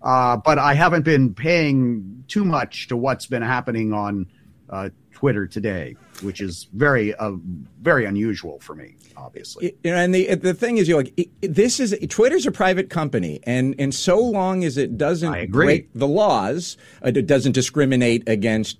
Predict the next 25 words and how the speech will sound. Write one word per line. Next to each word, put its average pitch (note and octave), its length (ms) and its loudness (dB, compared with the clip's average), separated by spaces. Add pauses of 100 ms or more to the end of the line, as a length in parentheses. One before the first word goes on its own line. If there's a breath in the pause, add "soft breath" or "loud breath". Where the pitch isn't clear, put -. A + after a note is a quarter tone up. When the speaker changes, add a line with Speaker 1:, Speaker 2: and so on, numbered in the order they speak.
Speaker 2:
you A2 100 -2
know, A2+ 80 -4
black A#2 360 -2
people, A#2 260 0
doesn't G#2 320 -2
discriminate G#2 800 -2
against, G2+ 560 -4
uh, G2 160 -2 (320 loud breath)
people A#2+ 260 0
of A2 60 2
a A2+ 60 0
certain C3 260 -2
religion, D#3+ 480 2 (420 loud breath)
it G3+ 140 6
can A3+ 260 2
do A3 180 4
what F#3+ 200 4
it E3 160 -2
wants D3+ 580 -4
under, C#3+ 600 0
under A#2+ 340 0
the G#2+ 380 0
U G#2+ 260 0
S G2 180 -4
law. A2 360 0